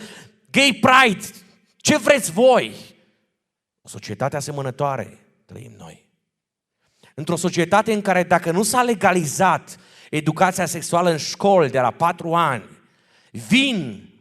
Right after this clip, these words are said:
rețele din vest care pulsează sute de mii de euro și milioane chiar. Și ce vor să facă? Vor să introducă manuale pe sub mână. Nu suntem de acord cu așa ceva.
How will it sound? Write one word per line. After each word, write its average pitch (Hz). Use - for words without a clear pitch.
rețele 123
din 104
vest 95
care 139
pulsează 170
sute 285
de 202
mii 208
de 196
euro 196
și 175
milioane 160
chiar. 95
Și -
ce 117
vor 139
să 143
facă? 120
Vor 170
să 180
introducă 165
manuale 151
pe -
sub 131
mână. 104
Nu 101
suntem 120
de 95
acord 85
cu 80
așa 80
ceva. 73